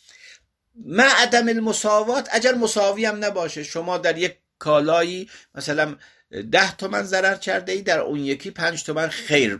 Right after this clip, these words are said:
زیاد، اه، منفعت برده ای،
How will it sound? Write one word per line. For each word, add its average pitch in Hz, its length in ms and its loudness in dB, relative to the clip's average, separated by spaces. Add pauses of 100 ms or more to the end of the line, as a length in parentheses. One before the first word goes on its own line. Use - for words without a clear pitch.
زیاد، 117 800 2 (260)
اه، 78 280 -8 (1200)
منفعت 113 640 2
برده 92 300 -6
ای، 78 200 -8